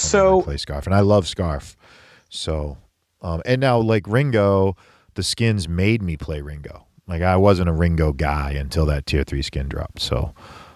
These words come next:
Speaker 1: That was a fun one.
Speaker 2: Yeah, he's, that's still probably my favorite one. Um,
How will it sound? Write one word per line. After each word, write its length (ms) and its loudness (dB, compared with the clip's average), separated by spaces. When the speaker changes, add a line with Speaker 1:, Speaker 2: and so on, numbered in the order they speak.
Speaker 1:
That 140 4
was 100 2
a 60 -4
fun 340 -6
one. 240 -4
Speaker 2:
Yeah, 400 -2
he's, 600 -4
that's 260 4
still 320 2
probably 540 4
my 180 2
favorite 420 0
one. 380 0
Um, 460 -4